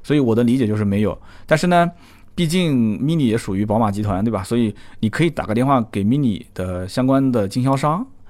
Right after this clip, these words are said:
你可以问他一下，你说：“你看，连宝马都做这个活动的，你就不能送一次保养吗？对吧？你就不能年份越久的 Mini 车主越打折吗？”说不定经销商自己就给你送了。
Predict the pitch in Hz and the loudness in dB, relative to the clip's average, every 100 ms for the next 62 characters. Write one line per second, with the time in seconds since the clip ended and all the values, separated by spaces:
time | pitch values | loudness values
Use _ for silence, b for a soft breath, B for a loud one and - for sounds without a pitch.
0 | b b - 156 180 262 123 107 87 95 | b b -2 0 2 2 2 -2 -6 -8
1 | 85 98 113 170 139 190 175 208 165 143 | -6 -4 -2 0 0 0 2 4 4 4
2 | 127 135 147 139 123 110 131 127 113 143 | 2 2 2 2 2 2 4 4 2 2
3 | 185 180 180 190 165 151 139 147 127 139 | 0 -2 0 0 0 2 4 4 2 -2
4 | - 147 147 101 120 175 185 180 135 160 | -4 -2 -2 0 0 2 0 0 2 0
5 | 180 180 131 107 120 160 131 - 135 104 | 2 2 2 0 0 0 -2 -2 -6 -6
6 | B B B B - 165 135 98 104 113 | B B B B -4 2 4 4 2 2
7 | 147 147 B B - 165 170 139 147 151 | 2 -2 B B -2 0 0 2 2 4
8 | 147 143 120 104 104 107 98 104 98 | 2 -2 -4 -4 -2 -2 -2 -4 -6